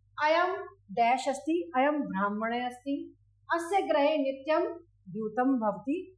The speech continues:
नित्य इसके यहाँ पे घर में क्या होता है? जुआ होता है। Next हमारी exercise है बच्चों, सही विकल्प पर हमें सही का निशान लगाना है। जैसे पहला है, पिपासया आके व्याकुल अभवत, जोकु गंगा या क्षत्रिय, और प्यास से व्याकुल हो गया था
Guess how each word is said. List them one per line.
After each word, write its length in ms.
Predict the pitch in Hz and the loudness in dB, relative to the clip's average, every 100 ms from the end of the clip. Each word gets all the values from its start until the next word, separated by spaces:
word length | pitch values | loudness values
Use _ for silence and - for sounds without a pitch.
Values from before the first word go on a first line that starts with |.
| _ 202 | _ -10
नित्य 460 | 208 226 - 277 | -8 -8 -4 -4
इसके 220 | 269 - | -4 -6
यहाँ 140 | 240 220 | -8 -6
पे 140 | 240 | -6
घर 160 | 208 226 | -6 -6
में 120 | 220 | -6
क्या 120 | 233 | -4
होता 200 | 214 214 | -4 -4
है? 140 | 277 359 - - _ - | -4 -4 -8 -16 _ -20
जुआ 440 | 160 214 190 196 196 | -14 -10 -6 -6 -6
होता 380 | 196 196 208 208 | -8 -12 -12 -12
है। 60 | - - _ _ - | -16 -20 _ _ -2
Next 320 | 320 - 415 | 0 0 -2
हमारी 220 | 370 339 | -2 0
exercise 360 | 339 320 302 285 | -2 0 0 2
है 60 | 277 | 0
बच्चों, 300 | 262 320 349 - - _ _ - | -2 -4 -6 -8 -20 _ _ -6
सही 260 | 330 392 339 | 0 0 0
विकल्प 420 | 320 262 233 233 | -2 -2 -2 -2
पर 100 | 269 | -6
हमें 240 | 254 262 480 480 | -6 -6 -8 -10
सही 260 | - 214 202 | -10 -10 -10
का 160 | 208 | -10
निशान 400 | 196 196 202 196 | -10 -10 -12 -10
लगाना 300 | 196 208 240 | -8 -6 -4
है। 180 | 262 339 330 - _ _ | -4 -4 -6 -14 _ _
जैसे 240 | 226 233 285 | -2 0 0
पहला 320 | 269 247 254 | 2 2 2
है, 100 | 294 | 0
पिपासया 640 | 302 277 262 262 294 302 | -2 -2 0 0 -2 -2
आके 280 | 294 254 359 | -2 -2 -2
व्याकुल 440 | 294 247 240 247 254 233 | -2 0 0 0 -2 -2
अभवत, 380 | 220 233 285 - _ _ | -2 -4 -6 -12 _ _
जोकु 500 | 175 233 233 240 339 - - 196 | -2 0 0 0 -2 -4 -8 -12
गंगा 380 | 226 214 233 294 - - | -10 -6 -6 -6 -10 -6
या 100 | 220 | -4
क्षत्रिय, 640 | 196 208 214 196 196 196 - _ _ 240 | -4 -6 -8 -6 -6 -8 -16 _ _ 0
और 220 | 277 294 | 2 2
प्यास 260 | 302 254 254 | 0 0 0
से 160 | 302 | 0
व्याकुल 340 | 277 262 294 269 | 2 2 2 0
हो 80 | |
गया 160 | 254 277 | 0 -4
था 160 | 285 | -6